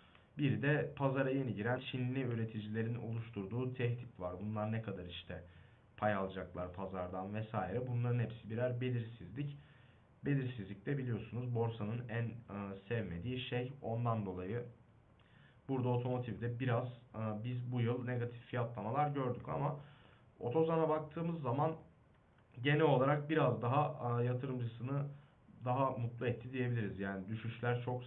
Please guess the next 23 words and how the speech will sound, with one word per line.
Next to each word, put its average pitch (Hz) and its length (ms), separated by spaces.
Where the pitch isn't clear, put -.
sert 120 240
olmadı 120 420
burada. 85 220
Zirveden 95 460
geri 90 220
çekilme 87 400
vesaire. 92 600
<clears throat> - 400
Birçok 160 460
otomotiv 143 420
hissesinde 143 840
bir 139 160
yükselen 139 540
trend 156 200
göremiyoruz 127 600
ama 151 380
burada 143 500
Ekim 156 320
ayında 131 520
alçalan 139 640
trendinin 117 480
Mayıs'tan 127 600
gelen 127 360